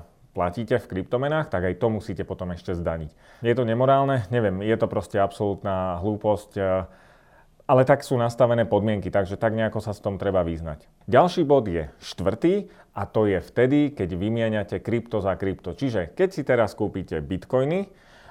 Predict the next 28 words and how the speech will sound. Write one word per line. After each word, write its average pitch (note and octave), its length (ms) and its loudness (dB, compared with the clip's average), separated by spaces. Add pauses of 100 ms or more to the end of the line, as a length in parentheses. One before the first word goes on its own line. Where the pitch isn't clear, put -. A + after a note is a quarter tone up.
(220)
a - 80 6
potom E3+ 240 2
si B2 80 -4
poviete B2+ 560 4
v G#2 80 -12
priebehu F#2+ 720 0
toho E2+ 400 -6
nejakého D#2+ 320 -6
obdobia, A2+ 560 2 (240)
že - 80 -6
teraz F3 240 8
by D3+ 80 2
som D3 160 -2
z - 80 -8
toho B2+ 240 4
chcel A2 160 -4
mať F2+ 320 -2
Ethereum. D#2+ 400 -4 (160)
Ja G3 160 6
vlastne C3+ 320 2
Bitcoin A2+ 320 -2
ani A2 240 -4
nechcem, A2+ 560 -6 (400)
chcem G3 320 0
to B2 80 4
vymeniť B2 320 0
za F#2+ 240 4
Ethereum. E2 320 -4